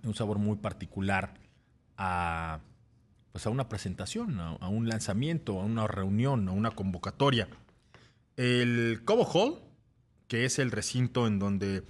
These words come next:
habitualmente nos reuníamos para ver estos lanzamientos, durante mucho tiempo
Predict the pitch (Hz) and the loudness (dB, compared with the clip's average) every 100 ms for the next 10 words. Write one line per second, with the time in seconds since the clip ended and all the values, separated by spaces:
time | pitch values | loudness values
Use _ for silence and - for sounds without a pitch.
0 | - _ 107 107 127 123 127 123 113 104 | -18 _ -2 0 2 2 2 0 0 0
1 | 104 113 113 - 98 107 - 104 98 101 | 0 0 0 -2 -2 -2 -2 -2 -2 0
2 | 110 110 143 - - _ _ _ - 117 | -2 0 -2 -4 -16 _ _ _ -2 2
3 | 117 110 131 139 143 - 147 120 123 139 | 2 2 2 2 0 0 2 2 0 -2